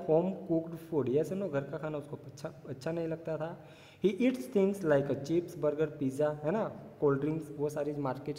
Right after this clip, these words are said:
की जो चीज़ें होती थी वो खाता रहता था। So his food is not nutrition, thus the Rashmi and Jayesh food is not proper।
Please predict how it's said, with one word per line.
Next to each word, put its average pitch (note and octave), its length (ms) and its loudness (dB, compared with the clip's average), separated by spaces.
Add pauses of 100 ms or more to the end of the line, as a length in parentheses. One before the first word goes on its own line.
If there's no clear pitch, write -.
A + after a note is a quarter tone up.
की D3 100 -6
जो C#3+ 140 -6
चीज़ें C3+ 340 -6
होती B2+ 240 -4
थी B2+ 140 -8
वो B2 120 -4
खाता B2+ 300 -4
रहता C#3+ 300 -4
था। D3+ 120 -6 (420)
So A#3 160 6 (160)
his E3 180 2
food G3+ 280 4
is - 80 -4
not D3+ 260 2
nutrition, D3+ 540 -4 (120)
thus C3 260 2
the A#2 80 0
Rashmi E3 340 -2 (140)
and C#3+ 200 -4
Jayesh B2+ 460 0
food A#2+ 240 -6
is A2+ 160 -6
not A2+ 320 -4
proper। G#2+ 260 -8